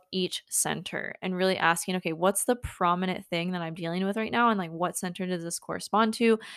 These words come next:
And also, how can I deal with it?" So my book really does a great, I know I keep talking about my book, but I really love it. And I really want you all to have it because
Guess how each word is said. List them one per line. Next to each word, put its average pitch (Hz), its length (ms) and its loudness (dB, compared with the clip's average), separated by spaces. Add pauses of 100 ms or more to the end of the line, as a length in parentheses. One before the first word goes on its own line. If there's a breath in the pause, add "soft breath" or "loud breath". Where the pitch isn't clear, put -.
(140 loud breath)
And 226 120 0
also, 196 360 4
how 180 240 2
can 180 160 -6
I 165 80 -4
deal - 240 0
with - 180 -2
it?" - 220 -2
So 185 280 4 (220 loud breath)
my 214 100 2
book 214 260 4
really 208 160 4
does 190 160 0
a 190 60 -4
great, 180 360 -2
I - 80 -6
know 185 120 -4
I 180 80 -4
keep 185 160 -6
talking 165 200 -8
about 165 100 -6
my 165 120 -4
book, - 280 -6
but 170 180 0
I 202 80 10
really 214 280 6
love 185 220 4
it. 190 140 6
And 190 120 2
I 185 40 6
really 196 240 2
want 202 180 0
you 196 100 2
all 190 100 0
to 220 120 -8
have 202 220 8
it 190 140 8
because 202 400 4